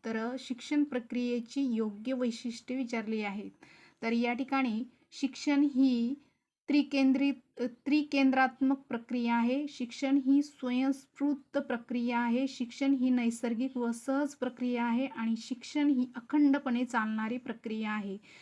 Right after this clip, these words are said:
तर विद्यार्थी मित्रांनो, हे चारही ऑप्शन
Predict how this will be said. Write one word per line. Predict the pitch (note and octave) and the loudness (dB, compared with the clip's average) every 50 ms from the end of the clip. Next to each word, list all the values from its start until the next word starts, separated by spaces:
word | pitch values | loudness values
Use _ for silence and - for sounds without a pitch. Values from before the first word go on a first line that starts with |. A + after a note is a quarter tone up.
| - - - _ _ _ - | -20 -20 -20 _ _ _ -4
तर | A3 A3+ | -2 0
विद्यार्थी | A3+ B3+ A3 G#3+ G#3 C4+ C4 C4+ C4+ C#4 | 0 0 -2 0 0 0 2 2 4 4
मित्रांनो, | C#4 C#4+ B3+ - C4+ C4+ C4+ C4+ C#4 | 4 4 2 2 2 2 4 4 4
हे | C4 C4+ B3+ | 4 2 0
चारही | B3 - B3 A#3+ A#3+ A#3 A3+ B3 B3 B3+ C#4 C#4+ | -2 -2 -2 -2 0 0 0 0 2 2 2 0
ऑप्शन | C4+ - A#3+ A#3 A#3 - - - B3 B3 C4 C4+ | 0 -2 -4 -6 -6 -6 -6 -4 -2 0 0 0